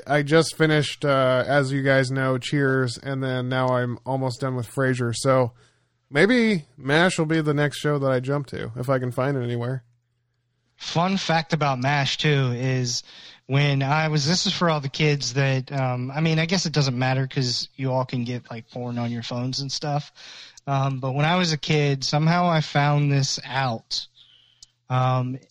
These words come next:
Speaker 2: mash was the first movie that I found that was, I believe it was P G, and there was actually a topless scene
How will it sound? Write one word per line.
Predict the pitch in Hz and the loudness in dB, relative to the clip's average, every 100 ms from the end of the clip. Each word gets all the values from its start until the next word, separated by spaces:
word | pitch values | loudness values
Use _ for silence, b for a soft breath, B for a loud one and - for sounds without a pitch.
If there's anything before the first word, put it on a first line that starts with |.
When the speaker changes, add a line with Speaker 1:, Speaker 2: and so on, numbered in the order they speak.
| _ | _
Speaker 2:
mash | 127 135 156 170 - | -6 -2 -2 -2 0
was | 160 | -2
the | 139 | 0
first | 131 - 147 143 - | -6 -2 0 0 -2
movie | 143 139 131 131 127 123 B B B B B - | 0 2 2 0 0 -4 B B B B B -4
that | 131 | -2
I | 139 156 | -2 -2
found | 151 139 135 | 0 0 2
that | 131 | 0
was, | 127 120 - _ - | -2 -6 -10 _ -14
I | 123 | -6
believe | 127 160 220 | -4 0 2
it | 220 | 2
was | 147 131 | 0 0
P | 160 165 | 0 0
G, | 143 135 151 214 247 B B B B B | 0 0 0 -2 -8 B B B B B
and | 156 151 151 151 147 143 110 | -2 0 2 2 0 -2 -6
there | 139 147 | -2 0
was | 143 139 | 2 2
actually | 139 139 156 143 135 127 | 0 0 0 0 0 0
a | 123 | -4
topless | - 143 143 123 113 | -2 -2 -2 -6 -6
scene | - 127 127 131 | -6 -4 -2 -2